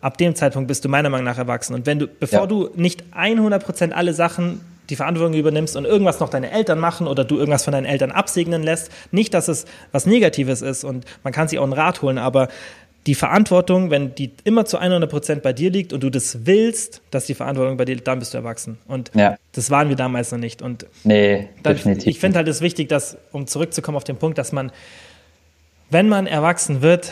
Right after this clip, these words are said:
Speaker 1: dass man sowas halt sein lässt und dass man halt einfach die besseren Entscheidungen dann irgendwann trifft und irgendwann erkennt, „Okay, das macht vielleicht nicht so viel Sinn, wenn ich mich jede,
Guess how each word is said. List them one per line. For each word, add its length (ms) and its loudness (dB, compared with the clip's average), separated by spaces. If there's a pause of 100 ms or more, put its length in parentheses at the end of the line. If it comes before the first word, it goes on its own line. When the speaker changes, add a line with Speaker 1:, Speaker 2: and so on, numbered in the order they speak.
(140)
Speaker 1:
dass 180 -2
man 120 -2
sowas 260 0
halt 140 -6
sein 240 -4
lässt 260 -10
und 100 -6
dass 140 0
man 140 0
halt 120 -4
einfach 400 2
die 180 -8
besseren 360 0
Entscheidungen 500 0
dann 140 -2
irgendwann 340 2
trifft 320 0
und 140 -4
irgendwann 240 -2
erkennt, 460 -4
„Okay, 320 2
das 100 0
macht 200 2
vielleicht 280 -6
nicht 240 0
so 100 2
viel 180 2
Sinn, 200 0
wenn 160 0
ich 140 -8
mich 160 -6
jede, 440 2